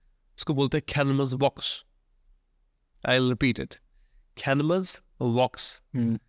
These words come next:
Speaker 1: You may not be even able to speak this। So, "Canamus vox" means, अ, रब ने आपको सब कुछ दिया है, but still you will do such a stupid thing कि जो आपके पास है, that will also be gone।
Speaker 2: हम्म।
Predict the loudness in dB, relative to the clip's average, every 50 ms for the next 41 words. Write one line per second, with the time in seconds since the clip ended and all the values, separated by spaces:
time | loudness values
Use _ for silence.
0 | _ _ _ _ -2 0 0 2 2 2 2 2 2 2 2 2 2 2 2 0
1 | 0 0 0 0 0 0 0 0 0 -2 -2 -2 -6 -6 -4 -4 -6 -4 _ -2
2 | -2 -2 -2 -2 0 0 2 2 2 2 2 2 2 0 2 2 2 2 2 2
3 | 0 0 0 0 -2 -2 -6 _ _ _ _ _ _ _ _ _ _ -6 -2 -2
4 | -2 -2 -4 -6 _ _ _ _ _ -2 0 0 0 2 2 2 2 2 2 -2
5 | -2 -2 -2 -2 -2 -2 -2 -2 -2 0 0 0 0 -2 -4 -6 -8 -4 -2 0
6 | 0 0 2 2 0 0 0 -2 -4 -4 -2 -2 -2 -2 -2 -2 -2 -2 -2 -2
7 | 0 2 4 4 4 2 0 -2 -4 -4 -2 -4 -4 -4 -4 -10 _ _ _ _
8 | _ _ _ _ _ _ _ _ _ _ -6 -2 -2 0 0 0 0 0 0 -2
9 | -2 -6 -10 _ _ _ _ _ _ _ -6 -2 2 2 2 2 2 -2 -2 0
10 | 2 2 2 2 2 0 0 0 0 2 2 0 2 2 0 0 0 0 0 0
11 | 0 -2 -2 -6 -10 -12 _ _ _ _ _ _ _ _ _ _ _ _ _ _
12 | _ -8 -6 -2 0 0 0 0 2 0 0 0 -2 -6 _ _ _ _ _ _
13 | -6 -4 -2 -2 -2 -4